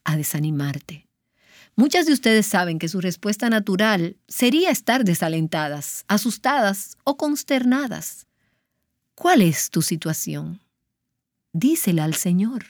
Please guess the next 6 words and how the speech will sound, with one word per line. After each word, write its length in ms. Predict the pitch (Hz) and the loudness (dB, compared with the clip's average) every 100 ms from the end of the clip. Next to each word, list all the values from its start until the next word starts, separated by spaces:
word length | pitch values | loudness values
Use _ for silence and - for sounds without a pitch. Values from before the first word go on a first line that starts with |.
| _ _ _ _ _ _ _ _ _ | _ _ _ _ _ _ _ _ _
Entrónalo 760 | 202 190 - 214 285 269 180 165 | 4 4 4 4 4 6 6 4
a 100 | 165 | 4
Él 200 | 185 196 | 4 4
en 140 | 156 | 2
tu 140 | 156 156 | 0 -4
corazón. 720 | 156 151 147 - 147 143 165 | -2 -2 -4 -4 -4 -6 -8